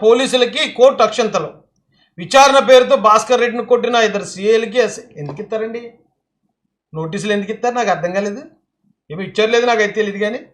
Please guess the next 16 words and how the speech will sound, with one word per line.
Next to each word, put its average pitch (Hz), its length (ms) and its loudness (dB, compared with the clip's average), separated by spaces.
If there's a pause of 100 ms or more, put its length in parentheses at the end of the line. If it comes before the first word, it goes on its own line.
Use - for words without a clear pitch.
(1300)
ఏ, - 20 4 (200)
ఈ - 100 -2
సార్ 214 300 4
పాపం 240 320 4
అరిసి 202 240 -2
అరిసి 247 260 2
గొంతు 240 220 0
ఎండిపోయిందటండి. 240 640 -2
కొడుతున్నారు 220 500 -2
నన్ను, 240 220 -4 (160)
కొడుతుంటే 220 560 -2 (440)
ఒక్కొక్క 233 400 0
దెబ్బకి 226 380 2
నేను 226 160 -2
అరిసే 214 260 0
అరుపులకి 214 460 -2